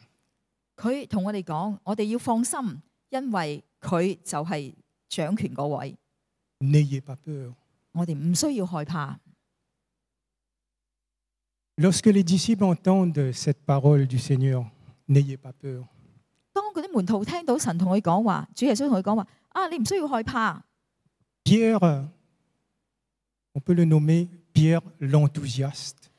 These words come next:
Speaker 1: 我哋咧，呃，可以咧叫咧彼得，彼得呢一個咧係咧好咧有熱誠嘅人。
Speaker 2: Entend cette parole.
Speaker 1: 當佢聽到咧耶穌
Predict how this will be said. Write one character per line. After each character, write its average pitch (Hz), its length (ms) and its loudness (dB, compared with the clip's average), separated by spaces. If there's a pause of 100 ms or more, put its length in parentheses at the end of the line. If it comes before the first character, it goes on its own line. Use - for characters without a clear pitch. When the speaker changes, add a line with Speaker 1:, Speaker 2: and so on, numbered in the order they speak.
(320)
Speaker 1:
我 233 120 -4
哋 233 160 -2
咧， 185 640 -6
呃， 131 340 -8 (300)
可 208 100 -2
以 233 140 -8
咧 208 160 -6
叫 190 180 -8
咧 190 140 -4
彼 214 240 -2
得， 311 180 -6 (180)
彼 190 140 -8
得 226 140 -6
呢 240 120 -6
一 233 60 -6
個 180 160 -4
咧 185 180 -4
係 170 240 -8
咧 175 200 -6 (260)
好 196 240 -4
咧 202 380 -6
有 165 240 -4
熱 202 160 -2
誠 202 260 -2
嘅 190 140 0
人。 139 280 -6 (1300)
Speaker 2:
Entend 160 520 -8 (500)
cette - 300 -4
parole. 135 480 0 (480)
Speaker 1:
當 415 120 -8
佢 349 100 -8
聽 415 320 -2
到 262 220 -2
咧 262 340 -4
耶 208 180 -2
穌 311 300 -4